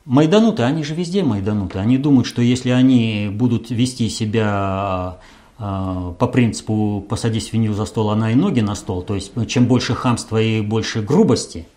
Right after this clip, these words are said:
тем больше будет уважения к ним.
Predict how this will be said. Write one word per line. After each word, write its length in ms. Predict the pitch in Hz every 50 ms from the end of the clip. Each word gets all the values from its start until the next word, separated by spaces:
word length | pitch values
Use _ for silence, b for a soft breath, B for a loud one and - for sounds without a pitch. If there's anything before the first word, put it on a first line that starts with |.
| b b b b b b b b b
тем 240 | b - 131 127 123
больше 880 | 113 151 190 196 190 - - 147 135 127 123 120 120 113 113 110 107 107
будет 360 | 98 98 127 135 135 131 -
уважения 500 | 120 113 120 107 - 135 135 135 135 127
к 100 | 127 - -
ним. 240 | 123 104 85 76